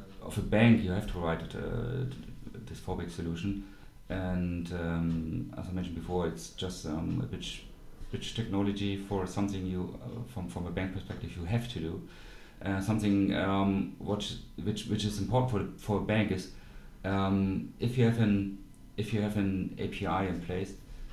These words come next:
then it's, you are able to, you, to control how the data, um, is accessed, and you could manage it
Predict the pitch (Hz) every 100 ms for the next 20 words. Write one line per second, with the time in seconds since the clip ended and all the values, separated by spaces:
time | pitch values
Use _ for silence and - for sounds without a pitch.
0 | - - 110 110 113 113 107 101 - -
1 | - 113 110 - 131 113 110 104 - -
2 | - - 101 98 - - 110 - 92 92
3 | 104 98 101 117 139 123 - 87 87 92
4 | 113 92 87 90 - - - - - -
5 | 98 92 92 92 90 - 101 - - -
6 | - - - - 113 - - - - -
7 | - - - 98 98 95 - 101 - 92
8 | 101 117 107 98 95